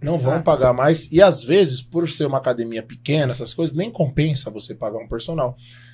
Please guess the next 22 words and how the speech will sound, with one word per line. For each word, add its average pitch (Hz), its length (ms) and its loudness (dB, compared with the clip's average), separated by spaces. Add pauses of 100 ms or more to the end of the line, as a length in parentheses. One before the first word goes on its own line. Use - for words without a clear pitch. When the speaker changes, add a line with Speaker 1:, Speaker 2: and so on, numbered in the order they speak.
(120)
Speaker 1:
Então, 143 160 6
às 165 140 6
vezes, 170 160 6
as 165 120 4
pessoas, 160 440 0
é, 139 360 4
é 139 120 -2
top 175 320 8
você 147 100 -2
falar 131 220 2
isso, 135 140 -2
porque 147 200 -4
as 127 100 0
pessoas 135 340 -2
às 123 80 -8
vezes 139 180 -4
querem, 131 380 -2 (520)
é, 117 540 0
dar 135 180 6
um 190 120 0
passo, 156 540 2 (520)
né? 131 320 -2